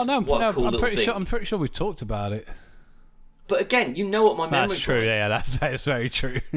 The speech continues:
Speaker 2: So it, it absolutely works in my favours in this
Speaker 1: Yeah.
Speaker 2: kind of instance. Um, but then again, like, if they hadn't put her in the trailer, something would have leaked.
Speaker 1: Yeah.
Speaker 2: Or like you've done, like, I would have seen a thing and been like, "Oh, for fuck's sake, well, that's a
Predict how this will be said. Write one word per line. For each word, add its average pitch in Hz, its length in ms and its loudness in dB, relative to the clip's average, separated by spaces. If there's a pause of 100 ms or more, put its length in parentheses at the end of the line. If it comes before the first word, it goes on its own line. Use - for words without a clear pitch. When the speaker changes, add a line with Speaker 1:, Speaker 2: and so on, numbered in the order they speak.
(360)
Speaker 2:
So 180 260 6
it, 185 280 2
it 190 200 -6 (100)
absolutely 165 480 0
works 127 280 4
in 131 60 -8
my 127 120 0
favours 151 440 -2
in 98 60 -12
this 120 160 0
Speaker 1:
Yeah. - 40 -8
Speaker 2:
kind 95 160 -6
of 85 60 -10
instance. - 560 -6 (640)
Um, 107 360 0 (880)
but 135 280 0
then 139 200 2
again, 107 500 0
like, 101 360 -4 (120)
if - 400 -4
they 120 180 -4
hadn't 131 260 -4
put 123 140 -2
her 110 40 -8
in 104 80 -6
the 92 60 -12
trailer, 92 460 -4 (360)
something 107 640 -4
would 104 160 -2
have 95 140 -4
leaked. - 480 -6 (160)
Speaker 1:
Yeah. 117 160 -2
Speaker 2:
Or 104 160 2
like 107 260 2
you've 110 220 -2
done, 90 260 -6
like, 90 220 -4
I 101 80 0
would 101 100 0
have 92 80 -4
seen 120 280 2
a 101 40 -2
thing 101 220 0
and 95 100 -8
been 95 80 -8
like, 104 220 -8
"Oh, - 140 -4
for - 100 -14
fuck's - 400 -8
sake, 95 260 -4
well, 120 100 -8
that's - 220 -4
a 107 140 -2